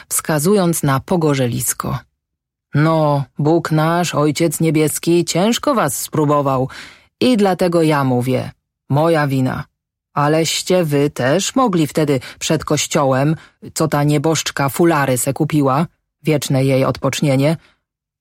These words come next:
mogliście choć półkwaterek postawić na szczęście, nie zaś tak hardo odpowiadać mnie staremu”. „Haj,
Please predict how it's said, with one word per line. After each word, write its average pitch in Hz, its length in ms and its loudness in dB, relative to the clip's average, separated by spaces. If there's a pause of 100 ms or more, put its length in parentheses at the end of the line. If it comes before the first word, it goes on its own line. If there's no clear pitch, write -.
(140)
mogliście 247 640 2
choć 226 300 -2
półkwaterek 214 800 -2
postawić 139 540 -2
na 131 120 0
szczęście, 139 560 -2 (300)
nie 339 180 2
zaś 170 180 0
tak 135 180 -4
hardo 160 360 0
odpowiadać 139 640 0
mnie 131 200 0
staremu”. 131 640 0 (1000)
„Haj, 190 720 0